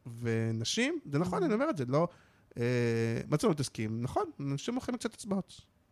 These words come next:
Speaker 2: כן.
Speaker 1: שוב, אני אומר, לפעמים בצדק, כי זה גם אוכלוסיות שהרבה פעמים חטפו כאפות, אז לפעמים זה בצדק,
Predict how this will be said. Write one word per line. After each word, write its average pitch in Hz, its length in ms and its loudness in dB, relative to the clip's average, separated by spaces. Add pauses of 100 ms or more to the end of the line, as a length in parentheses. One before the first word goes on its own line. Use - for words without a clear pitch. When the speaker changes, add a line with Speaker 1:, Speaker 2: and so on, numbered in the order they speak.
(360)
Speaker 2:
כן. 185 100 -4
Speaker 1:
שוב, 208 80 4
אני 240 60 2
אומר, 247 120 4
לפעמים 196 360 2
בצדק, 107 480 -4 (340)
כי 139 100 2
זה 123 80 -6
גם 143 120 4
אוכלוסיות 165 400 2
שהרבה 131 220 2
פעמים 127 220 0
חטפו - 300 -2
כאפות, 107 360 -6
אז 110 120 -4
לפעמים 196 280 -2
זה 196 100 0
בצדק, - 540 -6